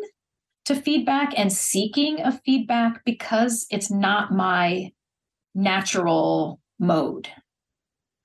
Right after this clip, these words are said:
Um, you know, prose for me is, you know, obviously something I've been writing my whole life.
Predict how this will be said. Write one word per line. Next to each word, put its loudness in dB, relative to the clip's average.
Um, 0
you 2
know, 2
prose 0
for 0
me 4
is, -2
you -2
know, 2
obviously 2
something 0
I've 0
been 0
writing 2
my 0
whole -2
life. 2